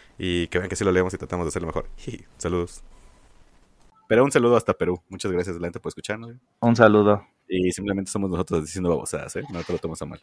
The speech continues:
Speaker 2: Exactamente. Pues yo quiero dar un saludo a todos los mensajes que nos mandan en, en Instagram, donde nos,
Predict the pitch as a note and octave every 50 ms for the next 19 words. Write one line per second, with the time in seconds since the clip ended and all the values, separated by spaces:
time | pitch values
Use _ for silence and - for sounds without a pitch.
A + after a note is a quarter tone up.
0 | _ - - A2 A2 - F#2+ G2 - - F#2+ - - - - - - - - -
1 | - _ _ _ _ - - - - - _ _ _ - - G#2+ C#3 D#3+ F3 F3
2 | E3+ E3+ D#3+ D#3+ D#3+ D#3+ D#3+ D#3+ D#3+ D3+ C#3+ C#3+ B2+ C3 D3 D#3+ D#3+ D#3 D3+ C#3+
3 | C3+ C3 - C#3+ D3 C#3+ C3+ B2 B2+ A#2+ A#2 A2 A2 A2+ G#2+ F#2+ B2 B2+ C#3 C3
4 | - A#2+ A2 G#2+ G2+ A2+ A#2 B2 B2+ B2 A#2+ A2+ G#2+ G#2 G2+ G2+ G2 F#2+ F#2 -
5 | _ _ E3 F3 - - - - - _ - G#2+ A2+ C3 D#3 D3+ - D#3+ D#3 D3
6 | D3 D3 D3 D3+ D3+ C#3+ B2+ A#2 A2 G#2 G#2+ G#2 G#2 G#2 G#2 G#2 G#2 G#2 G#2 G#2
7 | -